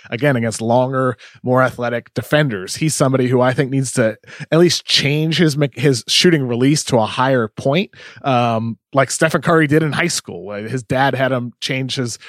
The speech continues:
release from his chin up to, um, his forehead. This, a subtle, subtle change could open things up for, for Coby White. And there's no denying he has touch on his floaters. He's an eighty percent shooter from the free throw line. He's a great spot up shooter.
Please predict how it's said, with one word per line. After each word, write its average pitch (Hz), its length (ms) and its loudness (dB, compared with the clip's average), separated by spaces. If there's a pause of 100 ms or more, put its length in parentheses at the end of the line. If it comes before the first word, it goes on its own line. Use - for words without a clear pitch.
(100)
release 143 300 2
from 139 180 2
his 131 240 -2
chin 147 500 0 (300)
up 156 160 0
to, 135 320 2
um, 123 400 0
his 127 160 -2
forehead. 117 540 0
This, 147 180 -4
a 139 60 -4
subtle, 151 600 2 (200)
subtle 156 320 -2
change 156 480 -2
could 113 240 -4 (240)
open 190 280 0
things 139 200 -4
up 220 180 0
for, 110 260 -6 (280)
for 143 100 -4
Coby 143 260 2
White. 170 200 4
And 156 80 -4
there's 147 140 -2
no 208 120 4
denying 147 640 0 (240)
he 160 160 -4
has 139 380 -2
touch - 520 -2 (160)
on 120 120 -8
his 117 200 -6
floaters. 151 480 2
He's 131 160 -4
an 123 100 -4
eighty 147 220 -2
percent 143 340 -2
shooter 143 280 2
from 131 140 -2
the 110 60 -4
free 139 240 0
throw 131 220 2
line. 120 380 -2 (180)
He's 170 160 0
a 123 60 -2
great 135 360 0
spot 143 380 0
up 135 160 -2
shooter. 139 480 0